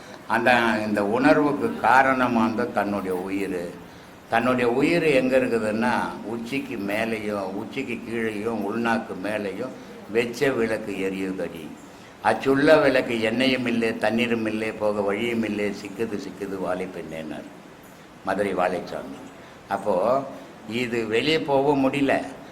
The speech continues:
அதை எண்ணெய் ஊற்றியும் எரிய வைக்கல, தண்ணி ஊற்றியும் எரிய வைக்கல, தானா எரிஞ்சுக்கினுக்குது. அந்த தானா எரியிற வரைக்கும் தான் மனிதன் சுத்தி ஓடி, ஆடி, பாடி, ஆயிரம் வீரியங்கள் பேசி விழுந்துடுவான்.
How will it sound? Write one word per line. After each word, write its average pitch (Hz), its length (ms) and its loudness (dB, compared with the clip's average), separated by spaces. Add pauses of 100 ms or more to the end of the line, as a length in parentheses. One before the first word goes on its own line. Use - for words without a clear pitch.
(120)
அதை 113 200 2
எண்ணெய் 139 260 2
ஊற்றியும் 143 380 4
எரிய 139 180 2
வைக்கல, 127 560 -2
தண்ணி 127 300 2
ஊற்றியும் 143 380 4
எரிய 127 200 0
வைக்கல, 113 440 -2
தானா 123 640 6
எரிஞ்சுக்கினுக்குது. 95 760 -2 (640)
அந்த 113 220 2
தானா 147 580 8
எரியிற 143 480 6
வரைக்கும் 135 280 2
தான் 135 180 4
மனிதன் 117 360 0
சுத்தி 107 400 -4
ஓடி, 110 460 0
ஆடி, 107 420 2
பாடி, 107 380 2 (280)
ஆயிரம் 107 480 4
வீரியங்கள் 104 600 0
பேசி 104 320 -2
விழுந்துடுவான். 98 600 -4